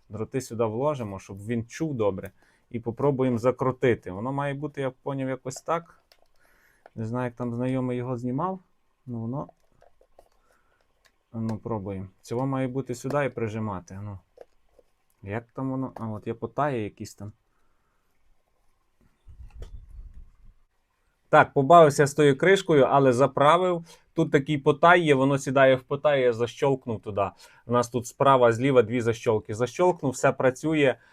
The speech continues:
Е, дав он малому, трошки поговорив з ним. Ця зарядка зараз у нас світиться червоним, що заряджається. Чого не заряджається? А ну, включимо. Раз, раз.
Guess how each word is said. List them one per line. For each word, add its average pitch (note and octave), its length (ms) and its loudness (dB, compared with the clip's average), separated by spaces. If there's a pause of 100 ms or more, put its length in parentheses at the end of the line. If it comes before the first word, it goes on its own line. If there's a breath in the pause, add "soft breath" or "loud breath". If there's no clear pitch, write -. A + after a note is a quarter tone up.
(180 soft breath)
Е, A2+ 240 0
дав B2+ 200 4
он B2 120 2
малому, B2+ 320 2
трошки B2 340 -4
поговорив C3 540 2
з B2 80 -10
ним. A2+ 180 -2
Ця A#2+ 140 -4
зарядка C#3 420 2
зараз C3 300 0
у C3+ 40 -2
нас B2 120 -2
світиться B2 400 -4
червоним, B2+ 480 0
що A2+ 180 -6
заряджається. A2 800 0 (1600)
Чого A#2 180 -6
не G2+ 60 -6
заряджається? F2+ 640 -14 (680)
А G#2+ 80 -8
ну, G#2+ 100 -6
включимо. C#3+ 440 -6 (1500)
Раз, B2 220 0
раз. C#3+ 280 0